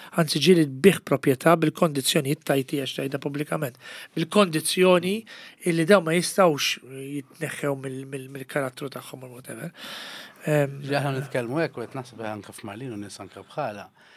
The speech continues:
Speaker 2: Naħseb jiena kreatività kultant mhux kulħadd jaffordjaha wkoll, naħseb jien.
Speaker 1: <laughs> Tajba ti.
Speaker 2: Persuna li qed taħdem minn dlam sa dlam, forsi single mother, single father, li
Speaker 1: Ekku.
Speaker 2: qed ilab bi żewġ tfal,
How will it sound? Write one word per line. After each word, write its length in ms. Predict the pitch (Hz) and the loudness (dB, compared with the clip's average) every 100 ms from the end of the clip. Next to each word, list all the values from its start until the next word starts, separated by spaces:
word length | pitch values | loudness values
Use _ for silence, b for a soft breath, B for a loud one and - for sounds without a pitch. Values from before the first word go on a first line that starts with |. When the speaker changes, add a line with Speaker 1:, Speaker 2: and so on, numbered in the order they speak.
| B B - | B B -10
Speaker 2:
Naħseb 240 | 139 135 160 | -8 -4 -2
jiena 160 | 156 | -2
kreatività 640 | 127 120 113 107 113 170 123 110 - | -4 -8 -8 -8 -4 -2 -2 -4 -10
kultant 480 | 113 107 151 120 - b b _ | -10 -6 -6 -8 -14 b b _
mhux 140 | 143 - | -12 -4
kulħadd 300 | 123 127 131 | -4 -4 -8
jaffordjaha 560 | - 113 117 131 - | -8 -10 -8 -10 -12
wkoll, 240 | 104 127 95 | -12 -14 -14
naħseb 380 | 104 - 107 - | -18 -12 -2 0
jien. 260 | 165 151 147 | 2 2 0
Speaker 1:
<laughs> 60 | |
Tajba 320 | 127 147 - | 0 0 -4
ti. 160 | 104 147 143 | -14 -8 -4
Speaker 2:
Persuna 640 | 139 - 131 117 117 117 | -4 -4 -6 -6 -6 -8
li 460 | 110 110 110 107 107 - b b _ 131 | -8 -8 -10 -10 -12 -18 b b _ -16
qed 160 | - | -8
taħdem 320 | 127 117 120 | -8 -6 -8
minn 160 | 117 117 | -8 -8
dlam 240 | 110 110 | -8 -8
sa 160 | - 147 | -6 -6
dlam, 460 | 113 110 101 101 101 b b b b _ _ | -8 -12 -12 -16 -20 b b b b _ _
forsi 240 | 113 107 | -8 -8
single 380 | - 113 117 131 | -10 -10 -10 -10
mother, 380 | 117 107 107 107 | -12 -14 -14 -14
single 380 | - 113 120 135 | -12 -10 -8 -8
father, 460 | - 107 101 107 131 | -8 -8 -8 -12 -12
li 140 | 107 | -10
Speaker 1:
Ekku. 140 | 107 - | -12 -10
Speaker 2:
qed 80 | 113 | -12
ilab 160 | 104 | -12
bi 80 | 104 | -12
żewġ 220 | 107 107 - 156 | -12 -12 -12 -14
tfal, 300 | - 101 107 | -14 -14 -14